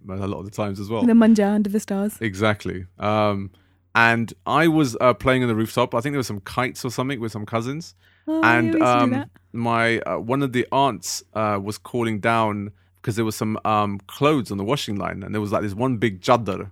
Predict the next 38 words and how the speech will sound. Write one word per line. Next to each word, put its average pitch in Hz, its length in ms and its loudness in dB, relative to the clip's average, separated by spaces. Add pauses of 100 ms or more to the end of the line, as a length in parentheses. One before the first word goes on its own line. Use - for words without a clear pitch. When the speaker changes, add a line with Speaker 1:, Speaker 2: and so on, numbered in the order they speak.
Speaker 1:
which 104 140 -14
is, 101 60 -10
like, 104 140 -8
a 110 40 -10
big 98 260 -6
sheet - 580 -8
for 95 120 -12
those 92 160 -10
who 104 40 -6
don't 82 120 -8
understand. 98 380 -2
Speaker 2:
Yeah. - 60 -20 (720)
Speaker 1:
And, 113 160 0
uh, 113 220 6
she 117 180 -2
was 120 160 0
asking 117 340 2
them 101 60 -6
to 107 220 2
throw 117 300 0
them 107 180 -2
down 135 300 4
to 101 160 -6
her 95 400 -4
and 98 100 -8
stuff 98 300 -10
'cause 98 340 -6 (240)
too - 140 -8
lazy 95 180 -6
to 98 120 -14
go 95 80 -6
upstairs 95 240 -10
to - 20 -14
get 95 80 -8
it - 20 -12
himself. 95 380 -8 (560)
And, 110 340 0
um, 127 320 6